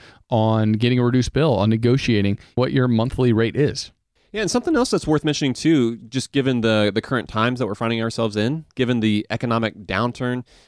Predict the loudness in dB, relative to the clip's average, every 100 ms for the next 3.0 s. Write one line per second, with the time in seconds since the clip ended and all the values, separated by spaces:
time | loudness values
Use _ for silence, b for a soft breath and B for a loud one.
0 | -6 0 0 2 2 2 0 -4 -8 -4
1 | -2 -2 -4 -6 -6 -4 -4 -2 -4 -4
2 | -6 -4 -2 -2 -6 -6 -6 -10 -12